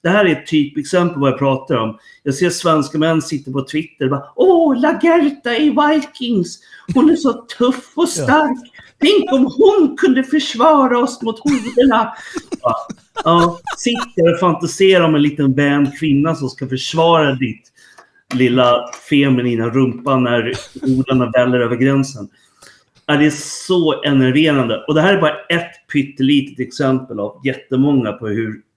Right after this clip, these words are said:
Speaker 1: vi alla har blivit feminister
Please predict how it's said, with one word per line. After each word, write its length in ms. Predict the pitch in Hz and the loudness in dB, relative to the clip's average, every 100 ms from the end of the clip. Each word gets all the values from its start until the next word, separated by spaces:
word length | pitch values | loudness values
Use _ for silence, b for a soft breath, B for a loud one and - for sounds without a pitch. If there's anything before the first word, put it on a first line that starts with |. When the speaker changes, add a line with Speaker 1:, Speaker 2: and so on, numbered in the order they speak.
| _ _ _ _ _ - | _ _ _ _ _ -8
Speaker 1:
vi 360 | 123 127 - - | 0 0 0 -2
alla 300 | 147 123 147 | 0 2 0
har 60 | 113 | 0
blivit 320 | 110 104 - | -4 -6 -6
feminister 640 | 127 113 117 143 - - | -6 -4 -4 -4 -8 -18